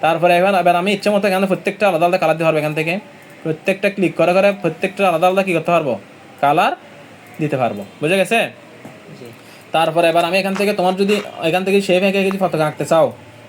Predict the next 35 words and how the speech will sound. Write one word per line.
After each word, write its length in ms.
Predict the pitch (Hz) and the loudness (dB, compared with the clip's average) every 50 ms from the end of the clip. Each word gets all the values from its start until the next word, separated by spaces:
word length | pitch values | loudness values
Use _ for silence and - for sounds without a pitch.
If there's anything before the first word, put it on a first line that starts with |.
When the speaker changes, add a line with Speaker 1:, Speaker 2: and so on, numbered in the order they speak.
| - | -8
Speaker 1:
তোমরা 120 | - 160 170 | -6 -2 0
চাইলে 180 | 175 170 180 | 0 0 2
পতাকা 280 | 180 185 151 156 147 147 | 2 0 0 2 0 0
টতাকা 280 | 143 143 143 143 143 143 | 0 0 0 0 0 2
যা 220 | 151 143 151 156 160 | 2 0 0 0 0
যা 60 | 175 | 0
আঁকতে 200 | 165 - - - | -2 -2 -4 -4
হবে 140 | 143 160 180 | -2 -2 -2
তা 140 | 165 160 156 | -2 -2 -2
সবগুলো 320 | 165 151 143 156 175 196 | -2 -2 -2 0 2 2
এখান 180 | 185 165 170 170 | 2 0 0 -2
থেকে 280 | 180 180 196 233 302 - - - - - - - - - - | -2 -2 0 -2 -2 -4 -8 -14 -20 -20 -20 -20 -18 -12 -10
আঁকতে 240 | 147 147 - - 131 | -10 -10 -8 -6 -2
পারবে। 260 | 131 123 117 113 104 98 - - - - - - - - - - - - - - - - - - - - - - - - - - - - - - - - - - - - - - - - - - - - - - - - - - - - - - - - - - - - - - | -2 -2 -2 -2 -6 -8 -12 -14 -16 -16 -14 -14 -18 -18 -20 -20 -20 -20 -20 -20 -20 -20 -20 -20 -20 -20 -20 -20 -20 -20 -20 -20 -20 -20 -20 -20 -20 -20 -20 -20 -20 -18 -16 -16 -16 -16 -20 -20 -20 -20 -20 -20 -20 -20 -20 -20 -20 -20 -20 -20 -20 -20 -20 -20 -20 -20 -14 -10
এটা 260 | 143 139 147 160 160 | -6 -2 0 0 2
অল্টার 300 | 156 - 147 143 - 165 - | 2 2 0 0 0 -2 -2
চেপে, 140 | - 160 147 | -4 -4 -2
এ-, 160 | - 156 - | -2 0 0
অ্যারো 220 | - 147 151 151 147 | 2 2 2 2 2
কি, 100 | 160 175 | 0 0
অ্যারো 200 | 139 151 160 175 | 2 2 2 2
কি 100 | 170 180 | 2 2
দিয়ে 140 | 170 175 175 | 2 2 2
উপর 120 | 156 156 | 2 0
দিয়ে 180 | 139 147 170 165 | 0 0 0 0
তুলে 160 | 165 156 160 | 2 2 2
দিলাম, 300 | 160 165 170 170 190 202 - - - - - - - - - | 2 2 2 0 0 -4 -8 -14 -18 -20 -20 -20 -20 -6 -4
এটাও 220 | 139 135 - 165 170 | -4 0 2 2 4
অ্যারো 180 | 165 151 156 | 4 4 2
কি 80 | 156 170 | 2 0
দিয়ে 100 | 170 170 | 0 0
উপর 100 | 151 147 151 | 0 2 2
দিয়ে 100 | 170 170 | 0 0
তুলে 180 | 165 156 156 | 2 0 0
দিলাম। 300 | 156 165 170 180 190 202 | 2 2 2 0 0 -2